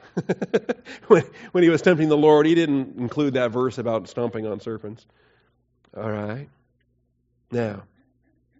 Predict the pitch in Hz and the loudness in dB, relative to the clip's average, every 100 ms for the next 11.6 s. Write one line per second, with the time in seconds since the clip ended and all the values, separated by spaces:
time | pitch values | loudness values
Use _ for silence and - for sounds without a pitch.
0 | _ _ _ _ - 120 - 123 139 165 | _ _ _ _ -12 -10 -8 -4 -2 -2
1 | - 143 143 143 135 139 127 113 104 80 | -6 -10 -8 -10 -6 -4 -6 -8 -14 -16
2 | - _ _ _ _ _ _ _ _ - | -20 _ _ _ _ _ _ _ _ -8
3 | 117 139 - 139 139 127 123 127 123 117 | -2 -2 -2 0 0 0 -2 -2 -2 -2
4 | 120 110 107 95 87 - _ _ _ _ | -4 -4 -6 -10 -18 -20 _ _ _ _
5 | _ 110 117 123 120 - 156 120 151 143 | _ -4 0 0 0 -2 -4 -4 -6 -6
6 | - 135 - - 147 143 135 131 127 117 | -6 -12 -14 -10 -6 -4 -2 -2 -4 -4
7 | 120 107 107 113 127 117 117 110 107 117 | -6 -4 -6 -8 -6 -6 -6 -8 -6 -6
8 | 117 120 120 120 _ _ - 107 107 110 | -6 -6 -8 -10 _ _ -10 -6 -4 -4
9 | 107 110 107 _ 107 104 101 98 95 120 | -8 -10 -14 _ -16 -14 -14 -14 -12 -12
10 | 131 135 - 120 127 127 - 123 120 120 | -10 -12 -8 -6 -6 -8 -12 -14 -12 -12
11 | 113 113 110 110 98 | -10 -12 -12 -14 -16